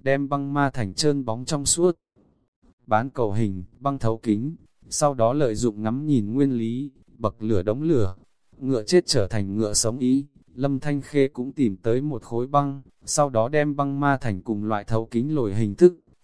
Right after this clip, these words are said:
túm xuống dưới một cây chính mình đầu tóc, tiếp theo đối với phía trên bắn xuống dưới dương quang thử một chút, kết quả tóc bị đốt trọi. Thành công, Hà Vân, ta nhất định có thể đem ngươi cứu ra đi.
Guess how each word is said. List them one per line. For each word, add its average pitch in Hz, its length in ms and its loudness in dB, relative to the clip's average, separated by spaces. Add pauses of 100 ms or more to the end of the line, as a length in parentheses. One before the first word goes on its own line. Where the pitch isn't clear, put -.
túm 117 200 -2
xuống 113 300 -2
dưới 117 240 0
một 147 240 -4
cây 147 200 4
chính 135 280 -4
mình 113 200 0
đầu 101 180 0
tóc, 175 320 2 (280)
tiếp 202 220 4
theo 147 180 0
đối 117 200 0
với 113 180 0
phía 117 260 0
trên 131 280 0
bắn 117 160 0
xuống 113 280 -2
dưới 117 260 0
dương 147 260 0
quang 143 280 -2
thử 107 180 -2
một 101 220 -6
chút, 175 280 2 (320)
kết 185 200 8
quả 98 240 -2
tóc 185 180 0
bị 139 180 2
đốt 170 200 -2
trọi. 120 260 2 (640)
Thành 98 220 -2
công, 143 340 -2 (240)
Hà 113 240 -2
Vân, 135 320 -2 (260)
ta 143 180 2
nhất 180 220 0
định 151 260 4
có 120 140 -6
thể 120 200 2
đem 139 280 0
ngươi 151 180 0
cứu 143 220 -2
ra 139 180 2
đi. 147 340 0